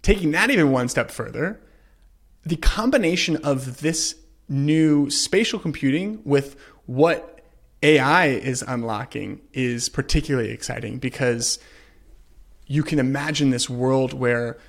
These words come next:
a lot of the interfaces that we are interacting with in a spatial environment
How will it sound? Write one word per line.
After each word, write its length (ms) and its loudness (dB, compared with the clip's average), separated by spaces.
a 140 4
lot 280 6
of 120 4
the 100 0
interfaces 760 -2
that 220 -10
we 180 0
are 300 -6
interacting 640 -6
with 340 -8
in 160 0
a 80 -2
spatial 580 -4
environment 680 -4